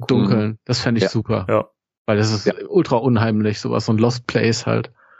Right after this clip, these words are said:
Speaker 3: Mhm.
Speaker 2: Ja, fiel mir nur grad ein. Wollte ich mal einwerfen.
Speaker 1: Oder ein Friedhof würde sich auch
Speaker 3: Ja.
Speaker 1: gut, äh, an-,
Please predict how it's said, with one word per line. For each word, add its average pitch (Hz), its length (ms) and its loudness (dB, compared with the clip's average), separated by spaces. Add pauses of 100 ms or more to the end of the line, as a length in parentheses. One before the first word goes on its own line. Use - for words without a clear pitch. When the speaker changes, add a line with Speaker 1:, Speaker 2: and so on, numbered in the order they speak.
Speaker 3:
Mhm. 107 320 -6 (380)
Speaker 2:
Ja, 107 220 0 (180)
fiel 156 120 0
mir 143 60 4
nur 123 80 4
grad 110 140 -2
ein. 104 340 -8
Wollte 113 140 0
ich - 80 -14
mal 120 120 -2
einwerfen. 104 500 -4 (220)
Speaker 1:
Oder 127 120 2
ein 139 80 0
Friedhof 127 580 -2
würde 113 200 0
sich 107 200 -8
auch 131 160 0
Speaker 3:
Ja. 104 80 2
Speaker 1:
gut, 107 340 -10
äh, 107 280 -4 (500)
an-, 117 320 -10